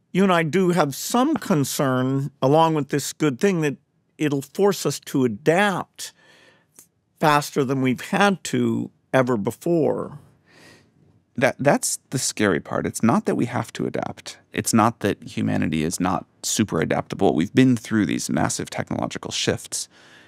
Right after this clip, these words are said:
Speaker 2: and a massive percentage of the jobs that people do can change over a couple of generations. And over a couple of generations, we seem to absorb that just fine. We've seen that with the great technological revolutions of the past.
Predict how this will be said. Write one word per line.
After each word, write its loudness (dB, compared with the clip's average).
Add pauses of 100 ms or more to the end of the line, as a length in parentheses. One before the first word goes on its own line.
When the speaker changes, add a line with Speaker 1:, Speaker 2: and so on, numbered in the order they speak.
(280)
Speaker 2:
and -2 (320)
a 2
massive 2
percentage -2
of -4
the -2
jobs -2
that -8
people -6
do 0
can -6
change 0
over -4
a -2
couple -6
of -8
generations. -4 (340)
And 0
over 6
a 0
couple -10
of -10
generations, -4
we 0
seem 2
to 0
absorb 0
that 0
just -6
fine. -4 (460)
We've 2
seen 4
that 6
with -4
the 0
great -2
technological -6
revolutions -4
of -8
the -8
past. -6